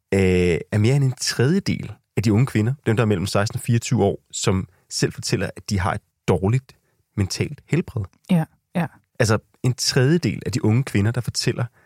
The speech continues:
Speaker 1: at de har det dårligt.
Speaker 2: Ja.
Speaker 1: Det er da vildt. Det har selvfølgelig rejst det store spørgsmål, hvad fanden skyldes det her, for nu at sige det så frit.
Speaker 2: Mm,
Speaker 1: Men,
Speaker 2: mm.
Speaker 1: men før vi kommer til det, så vil jeg måske lige sige, at, øhm, man jo også kan rejse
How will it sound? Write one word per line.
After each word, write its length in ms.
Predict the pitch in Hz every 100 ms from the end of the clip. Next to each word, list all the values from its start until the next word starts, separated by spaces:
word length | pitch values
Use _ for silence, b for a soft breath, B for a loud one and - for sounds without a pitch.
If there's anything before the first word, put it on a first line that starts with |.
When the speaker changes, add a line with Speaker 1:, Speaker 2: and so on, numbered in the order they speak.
| _ _ _ _ _ _ -
Speaker 1:
at 200 | - 113
de 160 | 104
har 120 | -
det 160 | - 131 -
dårligt. 280 | 214 226 - -
Speaker 2:
Ja. 40 |
Speaker 1:
Det 60 | 190
er 40 |
da 60 | 180 180
vildt. 200 | 277 - _ _ _ _ _ _ _ -
Det 200 | 185 175 -
har 100 | 120
selvfølgelig 520 | 120 120 139 151 -
rejst 260 | 113 - -
det 80 | 117
store 180 | 113 113
spørgsmål, 480 | 110 110 117 - -
hvad 120 | 101
fanden 380 | 92 - 80 117 -
skyldes 380 | - 85 90 -
det 120 | 90
her, 140 | 90 - - _
for 100 | -
nu 160 | 92 92
at 220 | 87 85
sige 200 | - 98
det 120 | 92 -
så 100 | 92
frit. 280 | 92 90 _ -
Speaker 2:
Mm, 80 | 220 175
Speaker 1:
Men, 140 | 110 104
Speaker 2:
mm. 60 | 101
Speaker 1:
men 140 | 117
før 160 | 160 147
vi 60 |
kommer 240 | - 143 113
til 200 | 98 139
det, 160 | 143
så 120 | -
vil 200 | 127 123
jeg 120 | 117 110
måske 320 | 107 - 131
lige 180 | 127 135
sige, 340 | - 117 123 -
at, 280 | - -
øhm, 540 | 95 92 87 87 87 -
man 120 | 98 98
jo 80 |
også 180 | 107 -
kan 160 | - 131 -
rejse 360 | - - 98